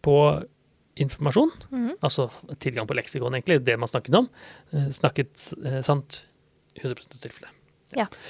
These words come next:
Speaker 1: Så betyr ikke at alle snakker sant hundre prosent av tilfellene, men i det
Speaker 2: <laughs>
Speaker 1: eksperimentet. Og mennesker uten tilgang på den informasjonen
Speaker 2: Mhm.
Speaker 1: er, eh, ligger på omtrent, eh, nittisju, nittiåtte.
Speaker 2: Ja.
Speaker 1: Altså, man, man klarer liksom å snakke litt om temaet. Så snakker
Speaker 2: Mhm.
Speaker 1: man om biler, så snakker man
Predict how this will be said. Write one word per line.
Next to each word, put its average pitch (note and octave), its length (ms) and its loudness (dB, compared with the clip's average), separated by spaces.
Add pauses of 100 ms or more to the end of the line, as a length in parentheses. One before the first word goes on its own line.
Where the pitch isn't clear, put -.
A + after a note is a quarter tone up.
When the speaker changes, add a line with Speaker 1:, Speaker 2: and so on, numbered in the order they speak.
(440)
Speaker 1:
Så - 140 -12
betyr B2+ 160 -4
ikke C3+ 60 6
at C3+ 60 6
alle A#2 140 2
snakker A2+ 320 -2
sant A2+ 280 -2
hundre A2 160 -4
prosent A2+ 240 -2
av A2 80 -2
tilfellene, G3+ 160 4
men E3 140 6 (240)
i D3 100 4
det C3+ 60 8
Speaker 2:
<laughs> A#2+ 60 4
Speaker 1:
eksperimentet. C3 320 0 (340)
Og E3 140 6
mennesker D#3+ 400 2
uten - 360 0
tilgang A#2 260 0
på C3 80 2
den A#2 280 0 (120)
informasjonen D3 580 2
Speaker 2:
Mhm. A#3+ 240 -4 (160)
Speaker 1:
er, C3+ 120 4 (880)
eh, D3 220 2
ligger C3 260 -2
på C3 120 2 (140)
omtrent, A#2 460 0
eh, A#2+ 360 0
nittisju, B2+ 680 -8
nittiåtte. - 380 -14 (180)
Speaker 2:
Ja. C4 100 -2 (160)
Speaker 1:
Altså, - 160 -10 (200)
man, C3+ 100 -4 (160)
man C#3 120 2
klarer A#2+ 300 4
liksom B2 120 -2
å - 40 -8
snakke A#2+ 280 0
litt - 220 -10
om A2+ 160 0
temaet. C#3+ 300 0
Så A#3+ 240 -6
snakker - 160 2
Speaker 2:
Mhm. - 20 -8
Speaker 1:
man B2 100 2
om B2 60 2
biler, B2+ 220 2
så C3+ 60 -4
snakker B2+ 200 -4
man B2 220 -8